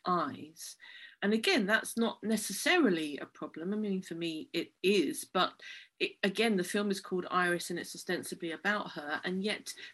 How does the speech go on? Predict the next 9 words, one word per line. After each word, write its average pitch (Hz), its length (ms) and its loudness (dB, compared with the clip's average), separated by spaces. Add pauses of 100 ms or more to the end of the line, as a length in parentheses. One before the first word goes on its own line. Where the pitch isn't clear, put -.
there 233 160 0
are 247 80 4 (260)
many 269 680 10 (300)
moments 220 440 2
in 165 120 -8
the 160 60 -12
film, 165 560 -6
and 190 220 0
indeed 202 560 0